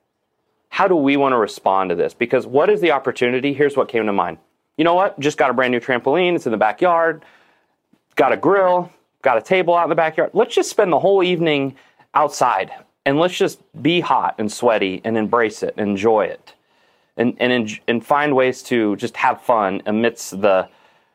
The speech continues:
the discomfort. What's the opportunity here? And I don't know. I want you to think about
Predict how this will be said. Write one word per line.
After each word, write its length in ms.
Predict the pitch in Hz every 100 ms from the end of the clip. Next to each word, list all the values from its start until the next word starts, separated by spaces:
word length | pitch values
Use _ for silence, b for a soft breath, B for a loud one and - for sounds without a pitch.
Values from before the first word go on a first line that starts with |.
| _
the 180 | 110 117
discomfort. 800 | 104 120 117 - 107 85 - - - _ _ _ _ _ _ _ -
What's 320 | 127 151 151
the 140 | 147
opportunity 640 | 127 120 107 - 101 90 87
here? 280 | 87 - -
And 300 | - 147 - - _ _ _ _ _ _ _ _ _ _
I 60 | 220
don't 100 | 233
know. 240 | 262 - - _ _ _ _ -
I 100 | 170
want 220 | 202 208
you 80 | 208
to 80 | 196
think 220 | 196 151
about 440 | 139 123 120 -